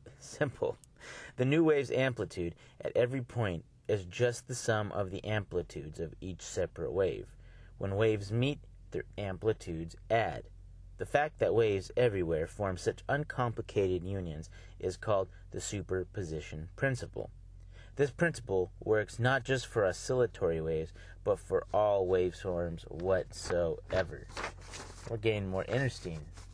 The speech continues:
as we go here, folks. <laughs> Okay, next part comes from, well,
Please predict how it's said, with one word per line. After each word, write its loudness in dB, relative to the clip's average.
as -6
we -4
go 4
here, -8
folks. -12
<laughs> -2
Okay, 4
next 2
part 2
comes 0
from, 0
well, -2